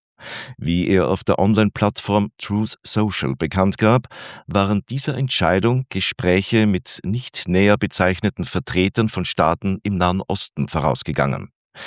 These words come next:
Die ursprünglich angekündigte Gebühr soll demnach durch Handels- und Investitionsabkommen zwischen verschiedenen Golfstaaten und den U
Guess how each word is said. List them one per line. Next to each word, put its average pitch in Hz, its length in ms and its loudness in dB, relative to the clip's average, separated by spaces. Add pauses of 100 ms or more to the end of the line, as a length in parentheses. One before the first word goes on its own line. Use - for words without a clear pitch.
(500)
Die 104 260 4
ursprünglich 117 640 0
angekündigte 107 640 0
Gebühr 98 640 2 (280)
soll 76 340 0
demnach 107 540 2
durch - 340 -4
Handels- 95 560 0
und 104 260 -2
Investitionsabkommen 110 1600 0
zwischen 71 360 -4
verschiedenen 90 520 0
Golfstaaten 95 800 2
und - 380 -6
den 104 200 2
U 101 140 -4